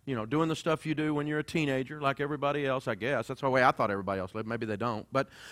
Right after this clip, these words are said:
I, I, I grew up that way in a hard-working household, so when I got out of college, started with nothing,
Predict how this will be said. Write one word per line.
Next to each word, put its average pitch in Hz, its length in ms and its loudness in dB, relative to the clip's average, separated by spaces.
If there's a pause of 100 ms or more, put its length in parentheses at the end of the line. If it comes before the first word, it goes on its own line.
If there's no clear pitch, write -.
(140)
I, - 200 4
I, 190 180 4
I 196 80 10
grew 202 260 8
up 202 180 12
that 196 180 10
way 196 220 10
in 175 60 4
a 135 60 6
hard-working 180 720 6
household, 185 460 6
so - 80 -2
when 165 100 4
I 147 60 4
got 185 160 4
out 180 100 6
of 170 60 2
college, 180 400 6
started 180 280 6
with 151 140 -2
nothing, 170 320 2